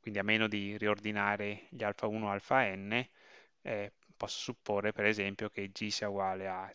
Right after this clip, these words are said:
C per prodotto per I che va da uno a M di X meno alfa I e che H sia il prodotto per I che va da M più uno a N di X meno alfa I.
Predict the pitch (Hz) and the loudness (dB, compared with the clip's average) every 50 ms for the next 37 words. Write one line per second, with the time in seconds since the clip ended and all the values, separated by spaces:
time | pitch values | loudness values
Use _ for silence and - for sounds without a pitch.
0 | _ - - - - 104 104 104 104 110 117 - - _ - 107 101 98 95 101 | _ -6 -6 -4 -4 -4 -6 -6 -8 -10 -16 -20 -12 _ -4 -2 -2 -2 -2 -4
1 | - _ - 107 104 101 98 - - 104 - 101 104 104 - - 104 104 101 101 | -8 _ -4 -2 -2 -2 -2 -4 -6 -4 -2 -2 -4 -4 -2 0 2 2 4 4
2 | 101 98 101 101 104 101 98 98 98 101 104 104 98 98 98 95 98 95 - - | 2 0 0 -2 -2 -2 0 0 0 0 -2 -4 -6 -8 -8 -8 -8 -10 -12 -12
3 | 113 104 104 107 104 - - - 107 104 101 101 107 - - 160 127 104 101 110 | -10 -10 -8 -8 -8 -8 -8 -6 -2 -2 0 -2 0 2 2 2 2 2 -2 -6
4 | - - - - - - _ _ _ - 110 - - 113 98 95 - - - 110 | -8 -12 -18 -20 -20 -20 _ _ _ -12 -4 2 4 4 4 4 2 -2 -4 -4
5 | - - 110 101 98 95 101 104 - - - 117 113 101 95 98 - - 107 - | -2 -2 -2 -2 -2 -2 -4 -6 -4 0 2 4 4 2 0 -2 -4 -6 -4 -4
6 | - 101 101 98 - 107 101 104 101 101 104 101 101 104 107 107 104 104 101 - | -4 -4 -4 -4 -4 0 2 2 2 4 4 2 2 0 0 -2 -4 -6 -6 -6
7 | - 110 107 110 110 104 98 98 98 - _ - - 127 120 104 95 98 98 101 | -4 -4 -2 -2 -4 -4 -6 -8 -10 -12 _ -4 0 2 4 4 2 0 -6 -6
8 | 101 107 113 110 - _ - 113 107 98 214 151 110 - - - - 110 104 104 | -4 -4 -4 -4 -6 _ -10 -10 -10 -8 -8 -10 -10 -8 -8 -6 -4 -4 -4 -2
9 | 101 98 98 - - 104 101 98 95 | -2 -2 -4 -4 -4 -4 -4 -4 -6